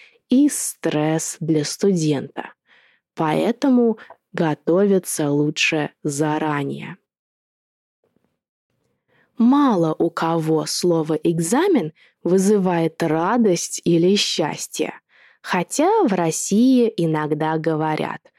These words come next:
«На экзамен как на праздник». Но, скорее всего, просто шутят. В период экзаменов у студентов растёт тревога, волнение.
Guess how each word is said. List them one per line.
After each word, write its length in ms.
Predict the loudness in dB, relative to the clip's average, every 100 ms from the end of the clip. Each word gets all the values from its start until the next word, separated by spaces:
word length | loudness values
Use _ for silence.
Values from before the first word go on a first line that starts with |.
| _ _ 0
«На 320 | 2 2 0
экзамен 760 | -2 -2 0 2 2 2 0 -4 _ _ -6
как 400 | -4 -4 -8 _
на 240 | -2 0 0
праздник». 800 | -4 -4 -4 -6 -8 -14 _ _ _ _ _ _
Но, 220 | 0 2 0
скорее 520 | -2 -2 2 2 2
всего, 640 | -2 -4 -4 0 0 0 -4 _ _ _ _ _ _ _ _ _
просто 500 | -2 -2 -2 -2 -2
шутят. 760 | 0 0 0 -2 -4 -16 _ _ _ _ _ _ _ _ _ _ _ _ _
В 160 | -20 -4
период 560 | 0 2 4 4 2 2
экзаменов 840 | 0 0 0 0 2 4 4 2 -2 -8 -6
у 100 | -4
студентов 840 | -4 -2 -2 0 0 0 -2 -4 -4
растёт 800 | -2 -2 -4 -2 -2 -2 -10 -6
тревога, 920 | 0 2 4 2 2 2 0 -2 -6 -8 _ _
волнение. 1160 | -4 0 2 2 2 0 0 0 -2 -4 -6